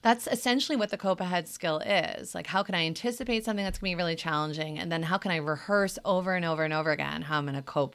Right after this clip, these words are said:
well? So the A B C, accumulating positive emotions, building mastery, and coping ahead, I think are really useful skills for college students. And then the please skills, which, again, I cannot, I probably talk about these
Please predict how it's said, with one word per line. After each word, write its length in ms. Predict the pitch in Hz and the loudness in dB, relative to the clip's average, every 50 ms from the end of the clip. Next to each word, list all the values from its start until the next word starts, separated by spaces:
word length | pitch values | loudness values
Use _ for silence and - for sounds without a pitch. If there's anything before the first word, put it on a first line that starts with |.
| _ _ | _ _
well? 380 | - 62 52 53 69 82 - - - - - - - - - - - - _ | -2 0 0 0 0 -2 -4 -8 -14 -18 -18 -18 -18 -18 -18 -20 -20 -20 _
So 180 | - - 214 202 | -4 2 2 4
the 140 | 190 202 - | 4 4 4
A 140 | 196 208 240 | 4 4 4
B 120 | 233 254 247 | 4 2 0
C, 220 | 226 - 185 165 | 2 2 2 2
accumulating 480 | 160 156 - - 196 214 220 220 214 208 | 2 0 -4 -4 -2 0 2 2 0 0
positive 340 | 185 180 170 160 165 165 160 | 4 4 4 4 4 -2 -4
emotions, 340 | 156 147 147 - 151 147 143 | -4 -4 -4 -6 -8 -10 -8
building 300 | _ - 156 156 160 165 160 | _ 0 0 0 2 0 -2
mastery, 460 | 151 143 147 147 - 151 143 147 - | -2 -2 -4 -4 -6 -8 -8 -8 -8
and 120 | - 180 - | -10 -10 -10
coping 380 | - - 160 156 - 165 165 160 | -4 -4 -2 -2 0 0 0 0
ahead, 520 | 160 151 151 143 139 135 143 - 87 - - | -2 0 0 0 2 2 0 0 -2 -4 -4
I 140 | - 175 160 | -4 -4 -2
think 220 | - - 160 151 | -2 -2 0 4
are 320 | 160 147 143 143 143 143 - - - - - _ _ _ _ - | 4 6 6 4 2 0 -4 -12 -20 -20 -20 _ _ _ _ -4
really 280 | 180 175 185 185 175 165 | 2 4 6 6 6 4
useful 540 | 156 165 180 185 170 - - - 170 156 | 2 2 0 0 0 -2 -4 0 0 0
skills 380 | 151 - - - 156 151 147 147 | 0 0 0 2 2 2 2 0
for 80 | - - | -4 -8
college 360 | - - 139 135 131 143 139 139 | -4 -2 -2 -2 0 -2 -4 -4
students. 540 | - 156 - 151 147 147 143 147 143 - - | -4 -4 -2 -2 -2 -4 -4 -6 -8 -8 -6
And 200 | - 165 156 151 | -4 -4 -2 0
then 120 | 151 151 151 | 0 0 0
the 80 | 151 | -2
please 400 | 147 - - 220 233 247 240 226 | -4 -2 0 2 4 4 4 2
skills, 580 | - - 165 147 143 143 143 151 - 135 135 - | 0 -2 0 0 0 0 0 -2 -2 -4 -6 0
which, 400 | 160 151 143 139 139 - - - - | 2 2 2 2 0 -6 -10 -10 -10
again, 600 | - 175 175 165 156 147 139 135 - - 170 170 _ - - - - - - _ _ _ _ _ _ | -8 0 4 6 6 6 4 0 -6 -12 -14 -16 _ -20 -20 -20 -18 -18 -18 _ _ _ _ _ _
I 120 | 160 156 156 | 2 2 2
cannot, 340 | 156 - 185 175 165 170 156 | 2 -2 2 4 4 4 4
I 80 | 180 | 2
probably 200 | 160 - 180 170 | 2 4 4 4
talk 200 | 160 175 156 147 | 6 6 6 6
about 220 | - 170 160 156 156 | 8 8 8 8 8
these 440 | 156 147 151 143 139 - - - | 4 0 0 0 -2 -6 -12 -14